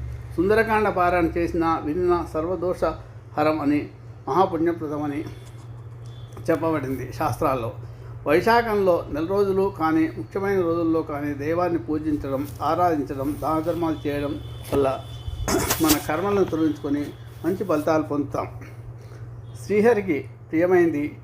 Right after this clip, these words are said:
ఈ వైశాఖ మాసం. వైశాఖ మాసం శ్రీ మహావిష్ణువుకు ప్రీతికరమైన మాసాల్లో ఒకటి.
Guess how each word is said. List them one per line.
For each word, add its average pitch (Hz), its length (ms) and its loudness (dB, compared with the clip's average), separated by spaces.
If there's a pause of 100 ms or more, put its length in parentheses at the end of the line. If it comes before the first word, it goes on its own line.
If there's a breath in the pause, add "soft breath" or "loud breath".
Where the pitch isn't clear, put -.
(180)
ఈ 160 60 2
వైశాఖ 151 380 0
మాసం. 147 400 -4 (840 loud breath)
వైశాఖ 190 360 6
మాసం 185 420 4
శ్రీ 180 200 -2
మహావిష్ణువుకు 190 640 2
ప్రీతికరమైన 175 640 0
మాసాల్లో 160 520 2
ఒకటి. 127 320 -4